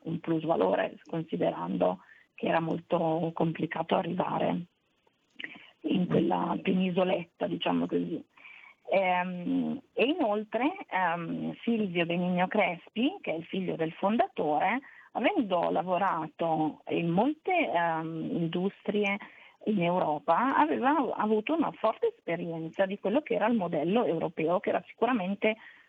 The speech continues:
più avanzato all'epoca, e quindi, ehm, si applica proprio nello studio, ehm, di come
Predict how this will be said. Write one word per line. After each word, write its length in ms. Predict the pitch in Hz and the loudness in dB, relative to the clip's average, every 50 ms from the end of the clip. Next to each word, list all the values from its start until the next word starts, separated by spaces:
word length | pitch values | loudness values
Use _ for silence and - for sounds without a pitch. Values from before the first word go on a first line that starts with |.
| - - | -18 -4
più 160 | - - 208 175 | 0 2 2 2
avanzato 840 | 160 160 165 165 165 - - 170 151 - 156 - - 160 170 175 - | 2 0 -2 -4 -4 -4 -2 -2 -2 -2 -6 -8 -6 -4 -4 -4 -4
all'epoca, 760 | - 196 165 170 156 143 - - - - 165 - - 156 170 - - - - - - - - | -4 -2 -2 0 0 -2 -2 -2 -2 -2 0 2 2 0 0 -2 -8 -18 -20 -20 -20 -20 -6
e 160 | - - 427 427 | 0 2 2 2
quindi, 600 | 339 269 208 190 185 180 170 175 170 165 160 - - | 2 0 0 2 2 2 2 2 2 2 0 -2 -2
ehm, 640 | - - 190 185 175 170 170 165 165 156 160 - - | -2 0 2 2 2 2 0 0 0 -2 -2 0 2
si 80 | - 294 | 2 2
applica 460 | 294 277 202 - - 190 180 - 175 | 2 2 -2 -4 -6 -4 -2 -2 -2
proprio 560 | 202 - 233 247 233 196 175 - - 170 170 | 0 0 2 2 2 2 0 -2 -4 -4 -4
nello 300 | 170 175 196 202 185 180 180 | -2 -2 0 0 0 0 -2
studio, 800 | - - - - - 214 190 185 175 185 190 190 214 294 440 - - - - - _ _ _ _ _ _ - | -4 -6 -6 -2 -2 0 0 0 0 2 4 4 4 2 0 -4 -12 -20 -20 -20 _ _ _ _ _ _ -4
ehm, 760 | 220 208 196 185 180 175 175 180 175 175 175 175 151 156 190 | -2 0 2 2 2 2 2 0 2 2 2 2 2 2 2
di 120 | 247 330 - | 2 2 2
come 400 | - - 254 233 240 247 269 | 2 4 4 4 4 4 2